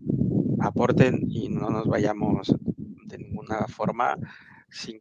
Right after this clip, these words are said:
que alguno de ellos nos deje algo en, en la mente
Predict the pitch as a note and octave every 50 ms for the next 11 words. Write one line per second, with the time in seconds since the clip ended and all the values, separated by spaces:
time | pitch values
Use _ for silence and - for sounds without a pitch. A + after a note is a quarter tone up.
0 | _ - - G#2 G2+ G2 G2+ G2+ G#2 G#2+ G#2+ G#2+ A2+ A2 A2 A2 A2+ A2+ A2+ A#2
1 | A#2+ B2 A#2+ - - - - - B2 A2 A2 A2 G#2 G#2+ A2 A2 - A2+ A2 B2
2 | B2+ B2+ A#2+ B2 A#2 A2 A2 - - - A2 A2+ A2 G#2+ A2+ A#2 B2+ C3+ B2 -
3 | C3+ C3 -